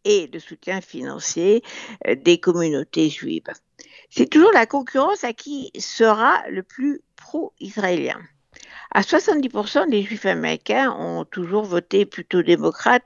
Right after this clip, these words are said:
que républicain. Mais ce soutien s'effrite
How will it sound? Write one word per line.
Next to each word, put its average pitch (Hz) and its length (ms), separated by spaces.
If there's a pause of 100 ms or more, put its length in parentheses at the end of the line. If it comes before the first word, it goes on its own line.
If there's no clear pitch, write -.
que 208 120
républicain. - 720 (800)
Mais 254 220 (140)
ce 262 240
soutien 415 420
s'effrite - 800